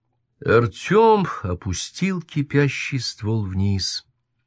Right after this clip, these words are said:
Тыльной стороной ладони хотел утереть пот и слезы, но рука не могла добраться до глаз. Противогаз мешал. Может, снять его к чертям?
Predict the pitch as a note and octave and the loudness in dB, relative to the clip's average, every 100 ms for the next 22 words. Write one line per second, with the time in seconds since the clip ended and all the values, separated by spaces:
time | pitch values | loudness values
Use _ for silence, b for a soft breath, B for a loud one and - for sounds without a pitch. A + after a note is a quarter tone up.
0 | _ _ _ _ _ _ B2+ B2 A#2 A2 | _ _ _ _ _ _ 2 4 4 2
1 | - A2 G#2+ G#2+ G#2 G2 F#2 G#2+ G#2+ G#2 | 2 0 2 4 4 2 4 4 4 2
2 | F2+ - - F#2 F2+ F#2+ F#2 - - A2 | -4 -10 -4 -4 0 0 0 -2 0 2
3 | A2+ - F#2 E2+ - F#2+ G#2 F#2+ F2+ B | 2 0 -8 -8 -4 2 4 2 -4 B
4 | B - F#2+ F2+ F2+ F2 E2+ E2+ G2+ A2+ | B -2 2 2 2 2 2 2 2 2
5 | G2+ G2+ G2+ - - F#2 E2+ G2 - _ | 0 -2 -2 -4 -4 -4 -2 -4 -8 _
6 | _ _ _ _ - E2+ E2+ G2 - G2 | _ _ _ _ -6 -2 0 0 -2 -6
7 | - G2 - _ _ _ _ _ _ - | -6 -6 -10 _ _ _ _ _ _ -10
8 | - - - F#2 G2 F2+ G#2 F#2 - F#2 | -6 -2 0 2 0 -2 -8 -8 -10 -6
9 | G2+ F#2 | -4 -6